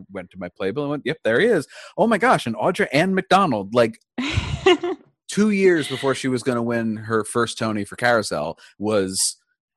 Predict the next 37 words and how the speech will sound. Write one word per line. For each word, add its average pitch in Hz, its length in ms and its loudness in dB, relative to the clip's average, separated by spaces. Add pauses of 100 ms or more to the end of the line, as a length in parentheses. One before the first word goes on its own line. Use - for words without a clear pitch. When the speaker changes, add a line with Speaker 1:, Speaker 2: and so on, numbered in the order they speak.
(200)
Speaker 1:
in 131 160 0
the 143 40 0
chorus 180 540 2
of 117 240 0
the 123 80 0
show. 254 340 -2
And 143 140 -6
it 156 80 -6
was 156 140 -6
that 151 240 -6
thing 226 180 -6
of, 131 140 -6
like, 104 340 0
you're 147 140 0
right, 208 180 -2
there's 170 180 -2
this 185 160 -2
magical 175 460 -2
<laughs> - 120 -14
feeling 196 380 0
you 156 180 2
get 131 280 -6
where 131 80 -6
you're 143 100 0
like, 123 220 -6
"Hey, 160 400 -2 (240)
I - 80 0
saw 165 260 2
that. 233 440 2
Look 311 160 -2
at 349 80 -4
that. 349 220 0
Look - 140 -8
what 277 120 -2
I 311 40 4
Speaker 2:
Like, 349 100 0
Speaker 1:
saw." 180 60 -10